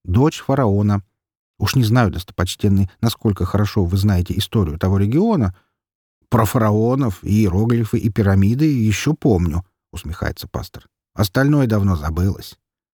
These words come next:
Фильм "Мумия", полагаю, считать не будем".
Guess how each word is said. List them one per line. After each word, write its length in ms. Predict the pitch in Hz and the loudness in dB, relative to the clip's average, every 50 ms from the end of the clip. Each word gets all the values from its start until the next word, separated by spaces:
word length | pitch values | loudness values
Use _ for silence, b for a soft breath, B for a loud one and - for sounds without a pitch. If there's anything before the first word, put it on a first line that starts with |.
| _ _ | _ _
Фильм 320 | - - - 165 147 127 123 | -6 0 2 2 4 4 4
"Мумия", 480 | 98 113 123 127 127 127 127 127 123 | 4 4 4 4 4 4 4 2 2
полагаю, 540 | 117 - 123 120 120 113 117 117 113 110 95 | 0 0 0 0 0 0 2 2 2 0 0
считать 480 | - - - 120 113 - 95 92 - - | -2 -4 -4 -4 -2 0 -2 -2 0 0
не 100 | 127 135 | 0 2
будем". 520 | 151 185 208 - - - - - - - | 2 2 0 0 -2 -4 -8 -12 -16 -20